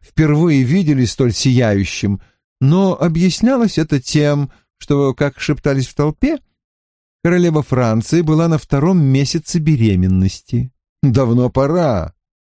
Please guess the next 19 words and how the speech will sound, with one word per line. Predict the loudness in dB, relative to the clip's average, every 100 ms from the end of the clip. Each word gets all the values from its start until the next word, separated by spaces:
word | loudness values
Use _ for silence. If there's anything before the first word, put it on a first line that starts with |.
| _ _
Ее | 2 4 2 0
столь | -2 -2
долго | 0 0 0 0 0 -2
откладывавшееся | -2 -2 0 2 0 -2 -2 -4 -2 -2 0 -2
официальное | 0 -2 0 0 0 0 0
коронование | 0 0 0 0 0 0 -2 -2 -6 _ -10
свершалось | -2 0 0 -2 0 0 -2 -4
теперь | -4 -2 -2
как | -2 -2 0
бы | 0 0 -6 _ _ _
в | -2
знак | 0 0 0 0
благодарности. | -2 0 -2 0 0 0 -2 -4 -6 -12 -10 -10 -12 _ _ _ _ _ _ _ _ _ -2
Джанина | 0 2 2 4 2 0 -6 -8
внезапно | -2 2 2 0 0 0 -2 -4
склонился | -2 0 2 2 0 -4
к | -2
уху | -4 -2 -4
Гуччо. | 0 -2 -2 -8 -8